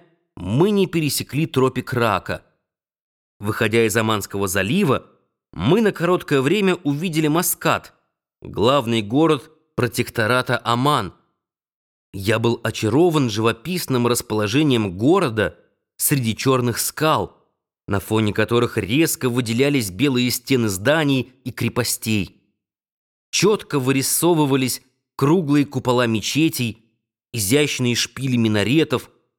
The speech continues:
радовала глаз свежая зелень набережных, спускавшихся террасами к самому морю. Но это было лишь мимолетное видение, и вскоре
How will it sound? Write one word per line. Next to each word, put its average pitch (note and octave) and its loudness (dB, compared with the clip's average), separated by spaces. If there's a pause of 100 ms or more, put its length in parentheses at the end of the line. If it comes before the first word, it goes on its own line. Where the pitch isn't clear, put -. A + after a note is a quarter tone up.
(320)
радовала A#2 0
глаз B2 0
свежая D3 0
зелень A#2 0
набережных, A#2 0 (320)
спускавшихся A#2+ -2
террасами A#2 0
к - -10
самому D3 0
морю. A2+ 0 (200)
Но G2+ 2
это A3 0
было E3 4
лишь D3 -2
мимолетное A#2+ 2
видение, G2+ 0 (720)
и G2+ -4
вскоре E3+ 0